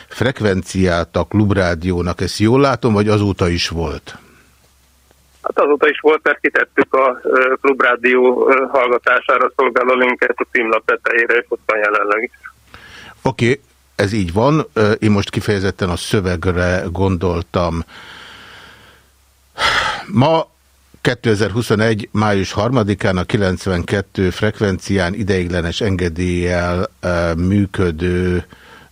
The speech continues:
Speaker 1: ö, Spirit F M, tehát a Spirit F M ideiglenesen működik, de a Spirit F M ideiglenes, ö, frekvencia engedélyt kapott arra a frekvenciára, amely jelleg per alatt áll. Amennyiben pontatlan voltam, akkor egészíts ki,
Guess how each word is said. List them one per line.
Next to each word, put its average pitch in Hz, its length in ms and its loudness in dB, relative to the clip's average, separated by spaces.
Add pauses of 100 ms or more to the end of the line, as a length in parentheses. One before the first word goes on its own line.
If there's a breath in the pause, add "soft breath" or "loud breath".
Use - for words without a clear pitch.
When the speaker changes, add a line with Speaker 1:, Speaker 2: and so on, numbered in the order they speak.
Speaker 1:
ö, 87 260 -2
Spirit 95 580 -4 (180)
F - 60 -10
M, 110 160 2 (200)
tehát 85 200 -6
a 82 160 -6
Spirit 85 520 -4
F - 40 -12
M 82 220 -4
ideiglenesen 123 680 -2
működik, 110 460 -2
de 87 200 -2
a 85 160 0
Spirit 90 420 -4 (100)
F - 40 -14
M 87 180 -2
ideiglenes, 82 800 -4
ö, 85 320 -6
frekvencia 87 600 -6
engedélyt 85 640 -4
kapott 92 520 -4
arra 87 240 -2
a 78 60 -4
frekvenciára, 90 920 -2
amely 85 400 -2
jelleg 80 580 -6
per 87 380 -2
alatt 85 500 -4 (100)
áll. 80 500 -2 (540 loud breath)
Amennyiben 101 920 0
pontatlan 95 760 -2
voltam, 82 720 -4
akkor 90 320 -8
egészíts 85 680 -6
ki, 127 340 2